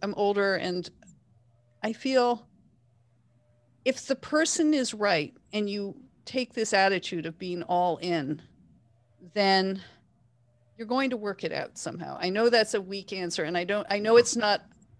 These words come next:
one that s-, Jews, strong, those of strong faith like to hear, but I also feel there's only so much you can do, but, but it is a conversation you have to have. And I appreciated the conversation that Barbara had with me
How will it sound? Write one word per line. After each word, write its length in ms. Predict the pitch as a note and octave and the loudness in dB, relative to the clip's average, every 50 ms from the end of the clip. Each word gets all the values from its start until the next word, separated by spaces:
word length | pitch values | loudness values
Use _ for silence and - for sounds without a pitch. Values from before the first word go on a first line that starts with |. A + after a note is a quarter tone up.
| _ - - | _ -20 -6
one 300 | G3+ G#3+ G#3 G3+ G3+ F#3 | -4 -2 0 0 0 2
that 260 | F#3 F#3 D3+ - - _ _ _ _ _ _ _ _ _ _ _ _ _ _ _ _ _ _ _ _ _ _ _ _ _ - | 4 4 4 2 -2 _ _ _ _ _ _ _ _ _ _ _ _ _ _ _ _ _ _ _ _ _ _ _ _ _ -12
s-, 360 | - - - - - - - _ _ - | -8 -6 -6 -6 -6 -8 -12 _ _ -20
Jews, 460 | - - G#3+ G#3 G#3 G3+ F#3+ F#3 - - - _ _ _ _ _ _ _ _ _ | -10 -6 -4 -4 -4 -4 -6 -8 -12 -18 -20 _ _ _ _ _ _ _ _ _
strong, 500 | - - - - G#3+ G3 G3 F#3+ E3+ F3+ | -14 -6 0 4 4 4 4 2 2 2
those 200 | F#3+ G#3 G3 G3 G3+ | 2 4 4 2 0
of 100 | F#3 - | -4 -4
strong 420 | - - - G#3+ G3 F#3 F#3 F3+ | -4 -2 2 2 4 4 2 0
faith 320 | - - F#3 F3+ E3+ - - | -2 -6 -6 -8 -8 -6 -4
like 220 | E3 E3+ E3 - | -4 -4 -4 -6
to 100 | - F3 | -12 -16
hear, 320 | F3 - G3+ F#3+ F3+ F3 | -14 -10 -8 -6 -6 -6
but 160 | E3+ E3 E3 F3 | -6 -2 0 0
I 100 | F3+ - | 0 0
also 420 | - F3+ F#3 G3+ G3+ - - F#3 | 2 0 0 2 2 0 -2 -4
feel 560 | F3+ - - - G#3 G3+ F#3+ F3+ F3 E3+ F3 - _ _ _ _ _ _ _ _ _ _ _ _ _ _ _ _ _ _ _ _ _ _ _ _ _ _ - | -6 -8 -12 -8 -4 0 0 2 2 0 -2 -6 _ _ _ _ _ _ _ _ _ _ _ _ _ _ _ _ _ _ _ _ _ _ _ _ _ _ 0
there's 220 | A3+ A3 G#3 - - | 2 2 2 2 2
only 360 | - A#3 A#3+ B3+ C4 C4 B3 A3+ | 4 4 6 6 6 4 4 2
so 280 | - - - A3+ G#3 G3+ | 2 2 0 2 2 2
much 500 | G3 F#3+ F#3 F#3 - - - - - - - - - | 2 2 2 2 0 -2 -4 -4 -8 -10 -14 -20 -18
you 180 | - - G3 G3 | -10 -8 -6 -6
can 220 | - A3 F#3+ F#3 | -4 -4 -4 0
do, 240 | F3 A3+ A#3+ A3+ F3 | 0 2 4 4 4
but, 200 | D#3 F3 D#3 - - - - F#3+ | 2 0 -2 -2 -6 -12 -12 0
but 200 | - G#3 G3+ F3+ | 4 4 4 4
it 140 | G3+ A3 G#3 | 4 2 4
is 180 | A3+ A3 G#3 G#3+ | 4 4 4 2
a 40 | G#3 | -2
conversation 960 | - - - A#3+ A#3 A3+ G#3 F#3 F3+ - - B3+ C#4 D#4+ D4+ - B3+ G3+ | -4 -4 -2 -2 0 0 0 -2 -4 -4 -4 -4 -2 -2 -2 -4 -4 -4
you 100 | F#3+ F3+ | -2 -2
have 180 | E3 D#3 D#3+ - | -2 -2 -2 -2
to 100 | E3+ D#3+ | -4 -2
have. 180 | E3+ E3+ E3+ F3 | 0 0 0 2
And 100 | F3+ F3+ | 0 0
I 80 | F3+ F3+ | 0 0
appreciated 640 | F3+ - - A#3 A3+ G#3+ - - A3 G#3 F#3 E3+ | -2 -4 -6 -6 -4 -4 -2 -2 0 -2 -2 -4
the 80 | E3+ E3+ | -6 -6
conversation 680 | - - F#3 F3 F3 E3+ - - F3 E3 - - E3+ | -6 -4 -4 -4 -4 -4 -4 -4 -4 -6 -6 -6 -8
that 120 | E3 D#3+ - | -8 -4 0
Barbara 320 | E3+ E3 E3+ E3+ E3+ E3 | 2 2 2 2 -2 -2
had 200 | E3+ E3+ E3 E3 | 0 0 0 0
with 180 | E3 E3+ D#3+ G3 | -2 -6 -6 -4
me 380 | A3+ C4+ C#4 A3+ G3 F#3 - | -4 -2 -2 -2 -4 -6 -10